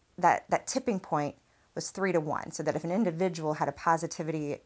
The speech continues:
ratio of three-to-one or higher, that there'd be signs of flourishing and success and happiness. So now let's remember those high-performing teams, their positivity ratio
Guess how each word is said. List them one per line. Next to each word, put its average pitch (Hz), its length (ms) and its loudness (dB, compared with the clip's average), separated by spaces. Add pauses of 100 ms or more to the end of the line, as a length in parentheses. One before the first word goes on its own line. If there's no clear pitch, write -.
(140)
ratio 156 640 -2
of 156 100 -4
three-to-one 156 880 -4 (480)
or 156 140 2
higher, 143 540 0 (460)
that 151 240 2 (460)
there'd 151 180 0
be 156 100 -4
signs 160 540 0
of 151 100 -4
flourishing 165 680 2
and 147 100 -6
success - 640 0
and 151 100 -6
happiness. - 580 -6 (1000)
So - 200 -6
now 208 260 8
let's 170 300 4 (200)
remember 165 480 2
those 143 160 -4
high-performing 175 640 0
teams, 214 640 -2 (440)
their 214 200 4
positivity 160 640 0
ratio 151 600 -2